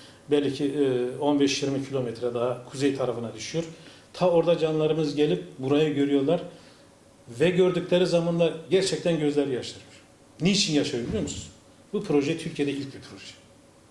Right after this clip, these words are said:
Belediyeler cemevi yap-, yaptı mı? Yaptılar. Halen yapıyorlar. Ama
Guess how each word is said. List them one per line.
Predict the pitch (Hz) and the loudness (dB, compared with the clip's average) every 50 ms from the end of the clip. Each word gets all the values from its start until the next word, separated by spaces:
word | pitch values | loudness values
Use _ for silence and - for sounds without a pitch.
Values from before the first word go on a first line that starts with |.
| - - - - - - - - - - - - - - - - - | -20 -20 -20 -20 -20 -20 -20 -20 -20 -20 -20 -20 -20 -20 -20 -2 0
Belediyeler | 151 165 180 185 180 190 185 190 196 180 | 2 4 4 4 4 4 4 4 4 4
cemevi | - 190 185 185 180 165 170 185 180 - - | 2 2 2 2 0 0 0 -2 -2 -2 -2
yap-, | 160 165 165 165 - - - 170 | 0 0 0 0 -2 -6 0 2
yaptı | 170 156 - - - 190 | 2 2 2 0 0 2
mı? | 180 185 - 151 | 2 2 0 -2
Yaptılar. | 147 143 127 - - - 120 101 87 - - - - - - - - - - - - - - - - - - | -2 -2 -2 -4 -6 -12 -10 -10 -10 -10 -12 -16 -18 -20 -20 -20 -20 -20 -20 -20 -20 -20 -20 -20 -20 -16 -2
Halen | - 180 185 180 175 160 | 0 2 4 4 4 4
yapıyorlar. | 151 151 143 - - 143 123 - - - - - - - - - - - | 2 2 0 0 0 -2 -2 -2 -4 -10 -12 -16 -20 -20 -20 -20 -6 -2
Ama | 160 180 208 208 160 101 - | 2 2 4 4 2 0 -2